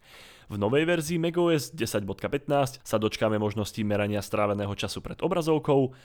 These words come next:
ako aj postupne zlučujúceho sa dizajnu všetkých aplikácií z I O S vďaka projektu Marcipán, ktorý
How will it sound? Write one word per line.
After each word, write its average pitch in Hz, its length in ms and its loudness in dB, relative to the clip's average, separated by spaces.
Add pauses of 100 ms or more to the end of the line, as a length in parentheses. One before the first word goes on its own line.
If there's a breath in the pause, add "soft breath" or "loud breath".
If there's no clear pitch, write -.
(200 loud breath)
ako 196 240 -2
aj 196 160 -2
postupne 156 400 -2
zlučujúceho 113 720 -2
sa 98 160 -6
dizajnu 127 400 0
všetkých 190 480 -6
aplikácií 107 640 -4
z - 160 -16
I 92 160 -6
O 92 160 -8
S 139 160 -8 (160)
vďaka 160 400 -4
projektu 98 320 -2
Marcipán, 110 640 0 (240 loud breath)
ktorý 110 240 0